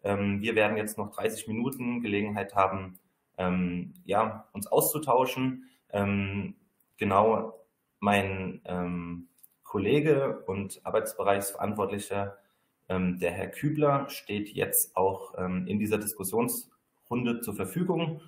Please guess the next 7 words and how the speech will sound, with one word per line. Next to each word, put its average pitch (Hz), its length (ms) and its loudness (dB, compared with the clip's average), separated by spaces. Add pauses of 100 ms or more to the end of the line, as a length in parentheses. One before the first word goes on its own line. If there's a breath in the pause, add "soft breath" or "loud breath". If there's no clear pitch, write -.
(260 loud breath)
und 95 240 -2
wird, 107 260 0 (600)
ähm, 90 320 0
Fragen 139 480 2
beantworten 117 540 2
können. 113 340 0 (1600 loud breath)
Ähm, 98 640 2